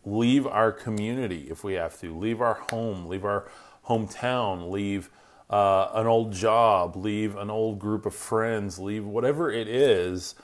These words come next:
that we need to actually give up and leave to move into a new opportunity. So if God's calling you to something and you're on the fence of whether, "Should I move? Should I do this?" consider that a prophet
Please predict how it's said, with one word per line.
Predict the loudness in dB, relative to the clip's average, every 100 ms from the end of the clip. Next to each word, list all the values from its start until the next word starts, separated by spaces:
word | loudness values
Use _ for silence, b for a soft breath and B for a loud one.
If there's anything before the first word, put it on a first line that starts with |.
| B B _
that | 0
we | 2 2
need | 0 -2
to | -4 0
actually | 0 -2 -6 -6
give | 0 2 6
up | 4 2
and | -2 -2
leave | -2 -2 -2 -6
to | -8
move | -4 -4 -4
into | -8 -8 -10
a | -10
new | -4
opportunity. | -4 -4 -10 -12 -12 -12 -14 B B B -2
So | 0
if | 4
God's | 6 6 2
calling | -4 -2 -2 -2 -4
you | -6 -10
to | -12
something | -10 -10 -10 -14 -14
and | -8
you're | 0 0
on | 0
the |
fence | -4 -4 -4 -4 -6
of | -6
whether, | -4 -2 -4 B B B
"Should | -10 -2
I | 0
move? | 0 0 0 0
Should | -2 -4
I | -4
do | -2
this?" | 2 2 2 -2 b b b b b _
consider | -4 -4 -2 -2 0 0 4 4
that | 4
a | 0
prophet | -4 -4 0 2 0 -2 -4 -4 -10 -16 -16